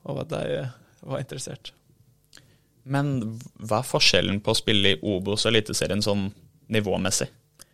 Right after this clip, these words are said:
Speaker 1: Nei, det er et, eh, et lite steg da. Det er litt forskjell på struktur og, og tempo,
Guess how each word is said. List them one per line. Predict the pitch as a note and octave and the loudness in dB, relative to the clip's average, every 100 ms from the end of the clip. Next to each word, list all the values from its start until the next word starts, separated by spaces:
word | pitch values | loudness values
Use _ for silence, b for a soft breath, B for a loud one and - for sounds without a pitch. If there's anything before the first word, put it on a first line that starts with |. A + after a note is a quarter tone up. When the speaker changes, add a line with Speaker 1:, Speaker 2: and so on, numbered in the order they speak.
| b b b - | b b b -12
Speaker 1:
Nei, | A2+ | -4
det | B2 B2 | 2 4
er | G#2 F#2+ F2+ - | 4 2 -2 -6
et, | - - - | -8 -14 -14
eh, | G1+ - - - - _ - | -12 -12 -16 -20 -20 _ -16
et | - | -6
lite | C#3+ G3+ | -4 -2
steg | C4 G3+ C3 | 0 2 2
da. | D3 E3+ - _ | 2 0 -2 _
Det | - - | -8 -4
er | - - G#1+ - | -2 -2 -6 -10
litt | - F3+ F3 | -4 -4 -2
forskjell | D#3+ D#3 E3 D3+ | -4 -2 -4 -4
på | B2+ B2 B2+ C3 - b b b b b b _ - _ - | -2 2 4 4 2 b b b b b b _ -20 _ -14
struktur | - C#3+ B2+ - - C3+ C3 B2+ B2+ B2 | -4 -2 -2 -4 -6 -2 0 2 2 4
og, | B2 B2 B2 - _ | 6 6 4 -4 _
og | C#3+ - | 0 2
tempo, | C#3+ B2 - - | 2 2 -4 -12